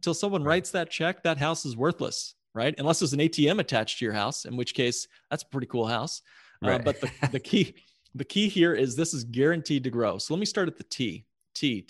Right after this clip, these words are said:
Speaker 1: is tax-free. If we design the policy correctly,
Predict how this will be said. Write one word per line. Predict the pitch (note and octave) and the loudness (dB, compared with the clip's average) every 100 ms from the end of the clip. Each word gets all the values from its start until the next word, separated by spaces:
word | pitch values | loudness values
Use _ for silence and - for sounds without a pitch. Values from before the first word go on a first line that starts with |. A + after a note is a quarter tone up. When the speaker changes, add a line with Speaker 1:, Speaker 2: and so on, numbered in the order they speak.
| _ | _
Speaker 1:
is | A2+ F#2+ - | -6 -6 -6
tax-free. | - B2+ - - A#2+ G2+ - _ - | -4 -4 -4 -6 -6 -6 -12 _ -6
If | B2+ | -4
we | G3+ | -2
design | E3 D3 C#3+ | 0 0 0
the | C3 | -2
policy | - A#2 A#2 G#2+ | -2 -2 -2 -6
correctly, | - A2+ G#2+ - G#2 G2 | -4 -2 -2 -2 -4 -4